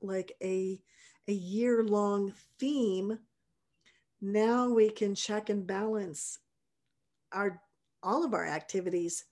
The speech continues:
toward that theme and say, "Yes, am I congruent with the theme I'm trying to develop for myself this year?" And just as an example, I think, uh,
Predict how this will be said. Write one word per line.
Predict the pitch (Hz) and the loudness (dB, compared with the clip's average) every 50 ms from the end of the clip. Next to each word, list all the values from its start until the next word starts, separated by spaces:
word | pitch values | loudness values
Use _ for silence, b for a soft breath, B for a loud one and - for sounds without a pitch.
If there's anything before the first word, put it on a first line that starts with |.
| _ _ _ _ _ _ _ _ _ _ _ _ _ _ _ - | _ _ _ _ _ _ _ _ _ _ _ _ _ _ _ -10
toward | - - 208 208 202 175 | -2 0 2 2 2 2
that | 175 143 - - | -2 -2 -2 -2
theme | - 220 214 190 - 156 147 - _ _ - | -4 -2 -2 -4 -6 -10 -16 -20 _ _ -12
and | 180 170 | -12 -10
say, | - - 165 165 | -6 -4 -2 -2
"Yes, | 175 180 202 214 240 - - - - - _ _ _ - | 0 2 2 2 0 -2 -4 -10 -18 -20 _ _ _ -8
am | - 208 214 214 214 | -4 -4 -2 0 0
I | 202 202 | 2 0
congruent | 202 202 - 202 196 180 190 190 208 226 220 214 208 - 196 | 0 0 -2 -2 -2 0 0 2 2 4 4 2 0 0 -2
with | 196 196 185 190 - | -2 -2 -2 -4 -8
the | - 185 | -16 -16
theme | - - - 214 220 214 208 202 | -8 0 2 2 2 2 2 0
I'm | 165 175 185 185 | -2 -4 -6 -6
trying | 180 - - 180 180 180 | -8 -8 -8 -6 -6 -6
to | - 185 | -8 -10
develop | 202 - 190 180 - 180 165 165 175 - - - B B B B B B B | -8 -8 -10 -6 -4 -4 -2 -2 -4 -6 -8 -12 B B B B B B B
for | - - - 214 202 202 | -10 0 2 2 4 4
myself | 208 190 190 190 - - 180 185 180 - - | 2 0 0 -2 -4 -4 -4 -6 -6 -6 -6
this | 185 180 - - | -6 -6 -6 -6
year?" | 226 202 202 170 - 202 _ _ _ _ _ _ _ _ _ b b b b b b b b b b | -6 -6 -6 -6 -10 -16 _ _ _ _ _ _ _ _ _ b b b b b b b b b b
And | 220 254 254 | 2 4 4
just | 240 302 294 - | 4 2 2 4
as | 359 320 277 - | 2 2 4 4
an | 262 262 | 2 2
example, | 254 233 220 - 233 233 262 269 262 - 220 214 214 220 B B B B B B B B B B B _ _ _ _ _ _ _ _ _ - | 2 2 2 2 2 2 2 0 0 2 2 2 2 0 B B B B B B B B B B B _ _ _ _ _ _ _ _ _ -2
I | 208 214 214 | 0 0 0
think, | 214 - 233 233 233 220 226 - - - - - | 0 0 0 0 0 0 -4 -8 -20 -12 -4 2
uh, | 233 220 220 220 226 226 226 226 190 | 4 6 6 6 6 4 4 2 0